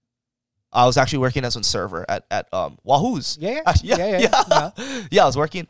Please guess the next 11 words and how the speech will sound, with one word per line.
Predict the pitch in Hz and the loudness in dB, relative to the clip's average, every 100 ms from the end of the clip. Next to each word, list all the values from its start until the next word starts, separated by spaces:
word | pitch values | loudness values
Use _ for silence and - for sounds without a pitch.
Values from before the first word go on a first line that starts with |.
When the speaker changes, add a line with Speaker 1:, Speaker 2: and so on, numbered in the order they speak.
| - | -2
Speaker 1:
so | 156 | 2
I | |
was | 135 | 4
working | 156 170 | 2 2
as | 170 | -2
a | 180 | 0
server | 165 135 131 147 151 - - - | 0 2 2 -2 -4 -10 -20 0
at | 120 113 | 0 4
Wahoo's, | 117 123 117 101 107 127 - - - _ - | 4 4 4 0 -2 -2 -8 -20 -20 _ 2
and, | 123 113 107 107 _ _ | 4 4 2 -4 _ _
dude, | - 175 139 82 | -8 -2 0 -2